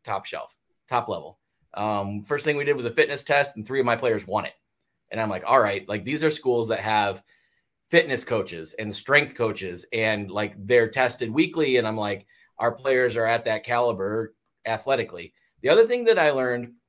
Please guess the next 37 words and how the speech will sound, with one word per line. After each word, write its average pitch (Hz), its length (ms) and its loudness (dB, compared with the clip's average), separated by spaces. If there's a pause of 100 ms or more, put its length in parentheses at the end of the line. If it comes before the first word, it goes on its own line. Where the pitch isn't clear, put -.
(720)
um, 123 400 2 (300)
<laughs> - 300 -20
is 147 240 2
that 139 400 4 (920)
we 151 180 -2
can 175 200 -2
provide 117 720 0
a 110 100 -6
very 127 280 0
similar, 123 640 -4
a 117 40 -6
different, 120 680 -2 (520)
but - 160 -4
similar 156 380 0
experience 127 640 -2
from 113 240 -4
a, 110 340 -2
a 104 240 -4
soccer 117 440 -4
standpoint. 117 600 -10
So, 117 440 0 (420)
like, 113 400 -2
we 123 160 -6
don't 165 80 2
have 165 140 0
a - 20 -18
football 127 240 2
team 127 180 -6
here 120 100 -4
at 113 60 -8
Spring 120 200 -4
Arbor. 104 380 -4
We 107 120 -8
don't 110 160 -4
have 110 200 -4
that. 104 280 0
We, 110 140 -6